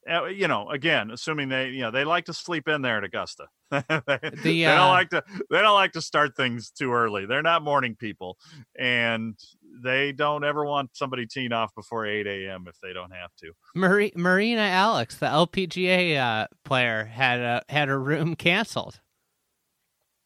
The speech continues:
Speaker 1: Uh, yeah. Now the better question is why, why was she gonna be in Augusta in October? I don't know, but it's, uh, so anyway, it's something to, to ponder. I, uh, I'm gonna try and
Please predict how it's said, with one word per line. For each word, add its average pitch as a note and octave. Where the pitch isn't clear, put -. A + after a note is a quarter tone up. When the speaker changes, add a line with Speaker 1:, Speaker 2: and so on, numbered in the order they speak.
Speaker 1:
Uh, D#3
yeah. F#3+
Now D3+
the C#3
better F3
question D#3+
is B2
why, D#3+
why D3+
was D#3+
she E3
gonna D3
be D3
in C#3+
Augusta C#3
in B2
October? C#3+
I C3
don't B2+
know, D3+
but A#2
it's, -
uh, B2+
so C4
anyway, C4+
it's C#4
something A3
to, D#3
to D3+
ponder. D3
I, C#3+
uh, C#3+
I'm D3+
gonna F#3
try C3
and B2